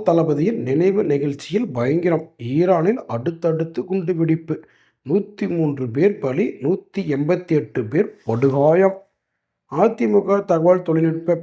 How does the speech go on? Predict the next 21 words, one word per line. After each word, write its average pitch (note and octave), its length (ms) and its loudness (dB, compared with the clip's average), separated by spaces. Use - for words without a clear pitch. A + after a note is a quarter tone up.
பிரிவுக்கு C3+ 360 -2
புதிய G3 400 0
செயலி C#3 320 -2
எடப்பாடி E3 460 2
பழனிசாமி D3 480 -2
தொடங்கி D3 360 2
வைத்தார். C3+ 640 0
சென்னிமலை G#3+ 440 4
அருகே D3+ 300 0
மாகாளியம்மன் E3 960 0
கோவில் D3 360 -2
பொங்கல் D#3 480 0
விழா. C3+ 240 -2
ஈரோடு A3 260 6
மாவட்டத்தில் F3 580 0
போலீஸ் F#3+ 340 0
இன்ஸ்பெக்டர்கள் E3 720 -2
ஒன்பது F3+ 520 2
பேர் F3 160 -2
பணியிட E3+ 340 2
மாற்றம். C#3+ 500 0